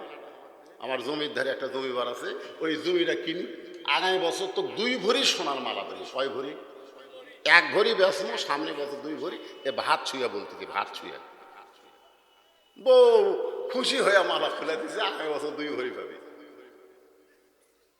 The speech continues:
এক বছর পরে বউ বলতেছে, "স্বামী গো, গত বছর মালা দিলাম, বেচা জমি নিলেন, মালা।" স্বামী বলতেছে, "আয় তো আমার কাছে, আয়।"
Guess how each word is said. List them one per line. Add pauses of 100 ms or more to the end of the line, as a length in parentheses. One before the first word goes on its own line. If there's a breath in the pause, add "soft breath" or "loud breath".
(840)
এক
বছর (100)
পরে
বউ
বলতেছে,
"স্বামী
গো, (420 loud breath)
গত
বছর
মালা
দিলাম,
বেচা
জমি
নিলেন, (440)
মালা।" (1300)
স্বামী
বলতেছে,
"আয়
তো
আমার
কাছে,
আয়।"